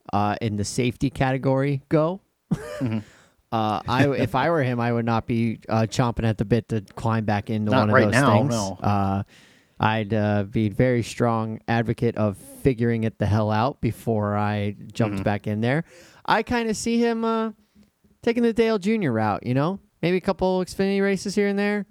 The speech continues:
Speaker 2: Yeah, that'd be fun.
Speaker 1: A lot of, uh, lot of late model racing just on the
Speaker 2: Mm-hmm.
Speaker 1: side, you know? S R X.
Speaker 2: Yeah.
Speaker 1: I
Speaker 2: Just
Speaker 1: could
Speaker 2: having
Speaker 1: see
Speaker 2: some
Speaker 1: him,
Speaker 2: fun.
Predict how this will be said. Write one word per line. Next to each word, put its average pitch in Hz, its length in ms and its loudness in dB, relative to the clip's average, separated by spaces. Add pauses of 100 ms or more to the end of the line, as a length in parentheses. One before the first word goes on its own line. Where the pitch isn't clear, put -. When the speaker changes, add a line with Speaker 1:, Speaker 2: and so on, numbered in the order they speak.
(200)
Speaker 2:
Yeah, 320 120 4
that'd 202 160 4
be 170 60 -2
fun. 104 280 0
Speaker 1:
A - 40 0
lot 156 200 4
of, 156 160 0
uh, 160 440 0 (600)
lot 160 160 4
of 147 80 -2
late 170 200 0
model 175 340 2
racing 185 480 -2 (260)
just 175 260 2
on 175 120 0
the 170 80 -4
Speaker 2:
Mm-hmm. - 80 -8
Speaker 1:
side, 185 320 2
you 185 80 -2
know? 190 260 0 (540)
S 147 220 2
R 160 160 2
X. 160 440 0
Speaker 2:
Yeah. - 40 -20 (800)
Speaker 1:
I 135 80 4
Speaker 2:
Just 156 80 0
Speaker 1:
could 208 60 4
Speaker 2:
having 170 120 4
Speaker 1:
see 175 80 4
Speaker 2:
some 160 80 0
Speaker 1:
him, - 40 -8
Speaker 2:
fun. 107 180 -2